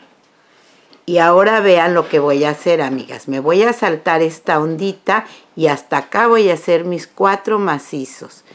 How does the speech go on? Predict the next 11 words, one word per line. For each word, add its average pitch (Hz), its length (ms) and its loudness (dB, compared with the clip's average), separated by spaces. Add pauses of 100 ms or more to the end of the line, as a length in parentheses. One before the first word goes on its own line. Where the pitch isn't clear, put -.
(360)
Y 160 80 -4
así 151 200 -4
me 208 140 -2
voy 202 200 2
a 190 100 0
seguir 170 380 -8
toda 165 340 0
la 151 160 2
vuelta. 135 520 -8 (560)
Una 214 380 0
vez 226 480 -2